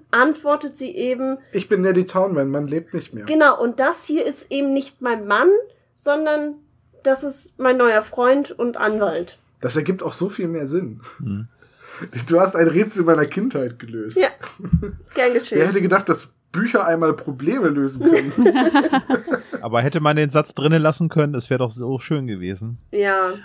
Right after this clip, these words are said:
Speaker 3: Aber
Speaker 2: Ja,
Speaker 3: wahrscheinlich
Speaker 2: das denke ich aber sehr oft. Ich denke immer, warum, das ist genau wie die Schlange in den sieben Toren, wo ich sage, warum ist die drin? Die ist für das Hörspiel nicht wichtig und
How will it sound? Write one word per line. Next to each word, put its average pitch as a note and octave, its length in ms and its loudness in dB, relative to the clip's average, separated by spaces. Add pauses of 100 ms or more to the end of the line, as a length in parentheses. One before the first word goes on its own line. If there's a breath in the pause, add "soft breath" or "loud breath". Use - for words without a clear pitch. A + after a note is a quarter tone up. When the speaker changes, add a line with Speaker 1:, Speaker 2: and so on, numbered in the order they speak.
Speaker 3:
Aber A#2+ 140 2
Speaker 2:
Ja, B2 60 6
Speaker 3:
wahrscheinlich D3 400 4
Speaker 2:
das - 60 4
denke A3 160 -2
ich G#3 140 -4
aber E3+ 180 4
sehr D#3+ 240 4
oft. D3 360 -6
Ich - 100 -12
denke F3+ 260 -2
immer, D#3+ 200 -2
warum, F#3 380 0
das E3 220 -2
ist F#3+ 120 -10
genau F#3 280 4
wie F#3+ 60 -2
die E3+ 120 -4
Schlange E3+ 360 -2
in F#3 160 0
den E3 160 4
sieben D#3+ 240 -2
Toren, F3+ 480 -2
wo E3 60 2
ich D3+ 80 -2
sage, D#3+ 260 4
warum F3 220 2
ist - 160 -6
die D#3 40 -6
drin? E3+ 240 2
Die F#3 80 0
ist - 200 -8
für F3+ 480 -2
das D#3 200 -2
Hörspiel F3 360 0
nicht C3+ 180 -6
wichtig F3 380 -4
und D#3 160 -4